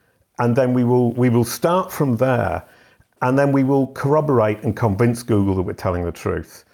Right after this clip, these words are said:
Um, and so, so the starting point, and, uh, we'll, we'll move on to, to, to other points later, but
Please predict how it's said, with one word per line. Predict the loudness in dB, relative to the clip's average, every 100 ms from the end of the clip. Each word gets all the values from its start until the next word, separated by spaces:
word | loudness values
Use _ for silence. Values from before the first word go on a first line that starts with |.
| _ -20 _ -4
Um, | 0 0 -2 -4 -8 _
and | -2 0 0 -2
so, | -2 -2
so | 0 0
the | -2
starting | -2 -2 0 0 0 0
point, | 0 0 0
and, | -2 -4 -6
uh, | -6 -6 -8
we'll, | -6 -2 0
we'll | 2 4
move | 2 2
on | -2
to, | -2 -6
to, | -4 -4 -2
to | 2 0
other | 0
points | -2 -4 -2 -2
later, | 0 0 -2
but | 0 -2